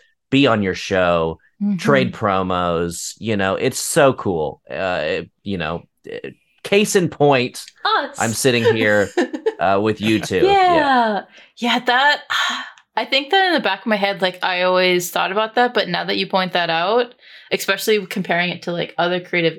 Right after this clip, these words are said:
Speaker 2: industries or communities, that is very true. Like, thinking back in the video community that, like,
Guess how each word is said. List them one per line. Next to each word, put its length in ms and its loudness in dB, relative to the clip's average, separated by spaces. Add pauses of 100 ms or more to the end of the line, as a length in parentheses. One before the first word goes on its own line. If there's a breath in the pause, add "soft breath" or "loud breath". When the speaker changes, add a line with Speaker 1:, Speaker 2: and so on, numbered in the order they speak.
Speaker 2:
industries 840 -6
or 580 -2 (420 soft breath)
communities, 640 0
that 560 2 (640 soft breath)
is 220 0
very 480 0
true. 200 0
Like, 180 0
thinking 320 0
back 480 -2 (340)
in 640 2 (360 soft breath)
the 100 4
video 420 2
community 600 0
that, 260 2
like, 260 -2